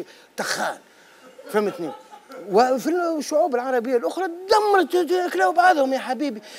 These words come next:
هذا نحن يلزم نعرفوه، ندركه ونبني عليه، صح نبني عليه.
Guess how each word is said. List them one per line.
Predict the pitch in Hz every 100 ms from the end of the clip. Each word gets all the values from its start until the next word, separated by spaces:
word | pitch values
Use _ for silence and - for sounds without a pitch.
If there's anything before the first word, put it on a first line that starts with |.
| -
هذا | - 381 415 349
نحن | 330 294 294 - - _
يلزم | 240 254 214 247 208
نعرفوه، | 233 214 - 262 233
ندركه | 180 240 254 311 269 311 - -
ونبني | 180 254 370 254 208
عليه، | 175 147
صح | 302 311 -
نبني | 165 139
عليه. | 135 123